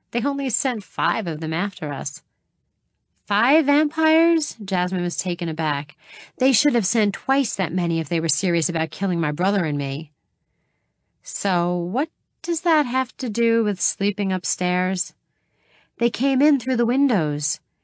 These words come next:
It was a full breach in the dead of night." Jenny waved her hand to a chair. "Sit." Jasmine took a seat on one of the sofa benches in the entryway.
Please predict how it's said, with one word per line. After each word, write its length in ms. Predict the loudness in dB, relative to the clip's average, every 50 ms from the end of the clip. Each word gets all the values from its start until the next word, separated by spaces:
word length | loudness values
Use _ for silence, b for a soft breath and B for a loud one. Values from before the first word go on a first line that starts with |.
| _ _
It 100 | -4 -2
was 140 | 0 0 0
a 80 | 0 -2
full 580 | -6 -10 -10 -2 2 4 6 6 6 6 4
breach 500 | 4 0 -2 0 0 2 2 0 0 0
in 100 | 2 2
the 80 | 2 2
dead 220 | 2 2 2 2
of 100 | 2 0
night." 520 | 0 2 2 2 0 -2 -4 -6 -10 -14 -16 _ _ _ _ _ _
Jenny 300 | -4 -2 0 0 2 0
waved 280 | 0 0 0 -2 -2 -2
her 100 | -2 -2
hand 240 | -2 -2 -2 -2 -4
to 100 | -4 -6
a 60 | -8
chair. 460 | -6 -6 -4 -4 -4 -4 -4 -8 -10 _ _ _ -6
"Sit." 480 | -4 0 2 2 0 0 -2 -8 -18 -18 _ _ _ _ _ _ _ _ _ _ _ _ -4
Jasmine 420 | -2 0 0 0 0 -2 -4 -4
took 160 | -6 -6 -4
a 60 | -2
seat 260 | -2 0 0 0 2 2
on 120 | 0 0
one 140 | 0 0 0
of 100 | 0 0
the 80 | 0
sofa 360 | 0 0 0 -2 -2 -2 -4 -2
benches 420 | -2 0 0 0 0 -2 -2 0
in 120 | 0 0
the 100 | 0 0
entryway. 720 | 0 0 -2 -4 -4 -4 -4 -2 -2 -4 -4 -6 -8 -12